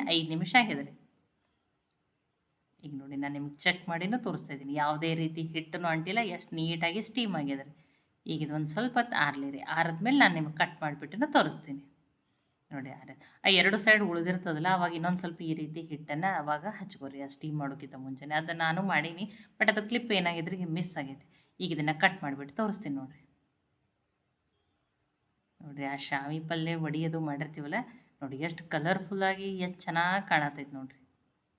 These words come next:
ನೋಡಿ, ಇದನ್ನ ಚಪಾತಿದಿಂದ, ಆ, ಇದನ್ನ ನೋಡ್ರಿ, ನಿಮಗೆ ಕಡಿಮೆ ಎಣ್ಣೆ ಬೇಕಂದ್ರೆ ನೀವು ಶಾಲೋ ಫ್ರೈ ಮಾಡ್ಬೋದು.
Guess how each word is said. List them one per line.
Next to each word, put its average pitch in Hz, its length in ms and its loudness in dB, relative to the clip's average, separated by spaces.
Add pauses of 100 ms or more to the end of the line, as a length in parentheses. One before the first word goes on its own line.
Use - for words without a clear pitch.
(440)
ನೋಡಿ, 139 140 -6 (240)
ಇದನ್ನ 180 380 -2
ಚಪಾತಿದಿಂದ, 180 880 2
ಆ, 156 460 0
ಇದನ್ನ 170 360 -2 (480)
ನೋಡ್ರಿ, 185 360 0
ನಿಮಗೆ 170 460 -8
ಕಡಿಮೆ 165 320 0
ಎಣ್ಣೆ 175 220 0
ಬೇಕಂದ್ರೆ 185 400 -2
ನೀವು 196 140 -2
ಶಾಲೋ 151 300 -4
ಫ್ರೈ 151 200 -4
ಮಾಡ್ಬೋದು. 147 640 -4